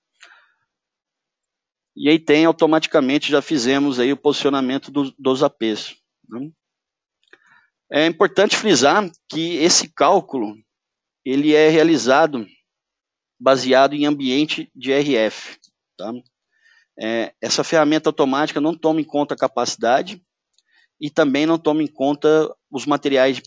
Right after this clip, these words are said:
de parede. A gente utiliza um modelo de propagação teórico, tá? E esse, e esse cálculo é baseado aqui, então,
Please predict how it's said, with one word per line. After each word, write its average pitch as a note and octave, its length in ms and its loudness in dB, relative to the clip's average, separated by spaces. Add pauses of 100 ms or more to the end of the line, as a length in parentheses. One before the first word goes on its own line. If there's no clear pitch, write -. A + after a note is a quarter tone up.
de B2 100 -18
parede. A#2 440 0
A G2+ 40 -8
gente A#2+ 200 -8
utiliza C3+ 420 -4
um C#3 60 -2
modelo C3 300 0
de B2 80 -6
propagação B2 800 -4 (1600)
teórico, C#3 520 2 (1120)
tá? B2 140 -10 (1300)
E F#3 160 -2
esse, F#3+ 420 4 (140)
e E3 100 2
esse F3+ 200 2
cálculo E3+ 360 2
é - 20 6
baseado D#3 520 4
aqui, D3+ 220 -4
então, D3+ 500 0